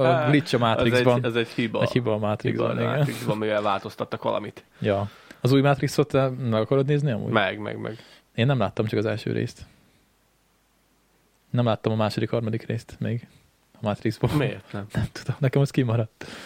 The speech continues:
Speaker 1: Gyerekkoromban láttam a Matrixot, és nekem nagyon ilyen, nem szeretem az ilyen, ö, emberek, ö,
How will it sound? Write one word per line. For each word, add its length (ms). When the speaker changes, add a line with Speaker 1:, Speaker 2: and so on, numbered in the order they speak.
Speaker 1:
Gyerekkoromban 580
láttam 280
a 40
Matrixot, 360
és 100
nekem 240
nagyon 260
ilyen, 260
nem 160
szeretem 380
az 120
ilyen, 240
ö, 140
emberek, 460
ö, 220